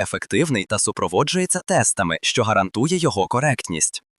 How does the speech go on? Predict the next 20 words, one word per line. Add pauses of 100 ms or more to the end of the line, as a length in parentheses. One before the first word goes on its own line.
Якщо
ви
прагнете
розширити
свої
знання
з
GO,
алгоритмів
та
структур
даних, (200)
або
просто
шукаєте
надійний
ресурс
для
навчання, (220)
The